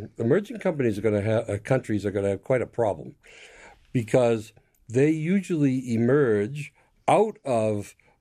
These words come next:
poverty by moving into low labor cost ma-, manufacturing activities. And those activities are going to be, um, automated to such a level.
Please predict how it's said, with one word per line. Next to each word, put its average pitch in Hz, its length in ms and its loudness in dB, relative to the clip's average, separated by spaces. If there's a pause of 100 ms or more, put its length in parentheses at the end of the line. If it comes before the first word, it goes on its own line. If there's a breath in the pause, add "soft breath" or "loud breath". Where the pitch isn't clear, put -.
poverty 117 600 -4 (280 soft breath)
by 113 160 2
moving 131 440 0
into 113 480 -2
low 117 320 2
labor 113 320 0
cost 101 420 -6 (100)
ma-, 104 480 -2
manufacturing 101 840 -2
activities. 90 720 -8 (560 loud breath)
And 107 500 2 (180)
those 175 460 2
activities 117 880 -2
are 104 140 0
going 110 360 0
to 110 120 -8
be, 107 680 0 (480 soft breath)
um, 98 400 -2 (300)
automated 107 560 -2 (460)
to 120 100 0
such - 280 -2
a 165 60 2
level. 123 460 -2